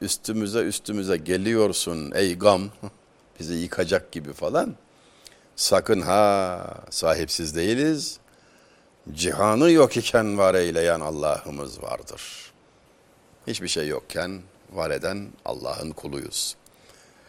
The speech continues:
Hazreti Mevlana'nın bir kelamından bahsedilir.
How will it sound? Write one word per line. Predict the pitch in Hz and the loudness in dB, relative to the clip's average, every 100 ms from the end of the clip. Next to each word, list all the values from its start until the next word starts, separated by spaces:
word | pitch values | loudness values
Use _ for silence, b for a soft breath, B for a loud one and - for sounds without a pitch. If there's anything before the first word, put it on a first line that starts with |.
| B B B B _ _ _ | B B B B _ _ _
Hazreti | 147 175 185 143 | 0 2 0 4
Mevlana'nın | 139 143 156 120 101 127 139 127 | 4 4 4 4 4 2 0 0
bir | 123 - | -2 -4
kelamından | - 107 104 104 107 101 110 95 | 2 4 6 6 4 2 2 4
bahsedilir. | 78 - 78 73 69 - - | 2 2 -2 -4 -6 -6 -8